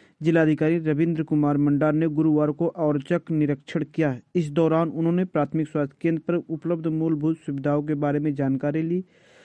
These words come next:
तथा ओपीडी के, में निरीक्षण के दौरान चिकित्सक प्रभारी से पूछे जाने पर उन्होंने बताया कि लगभग साठ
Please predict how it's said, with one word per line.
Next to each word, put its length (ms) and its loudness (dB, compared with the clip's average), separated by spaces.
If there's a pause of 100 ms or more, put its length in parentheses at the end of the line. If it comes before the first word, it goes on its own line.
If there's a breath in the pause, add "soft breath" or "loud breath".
(260 soft breath)
तथा 180 2 (160)
ओपीडी 520 2 (960 soft breath)
के, 200 4 (360)
में 220 4
निरीक्षण 460 2
के 80 2
दौरान 300 2
चिकित्सक 520 -4
प्रभारी 440 0
से 160 -4
पूछे 400 -2
जाने 260 2
पर 140 -2
उन्होंने 300 0
बताया 300 0
कि 220 -6
लगभग 500 -2
साठ 520 0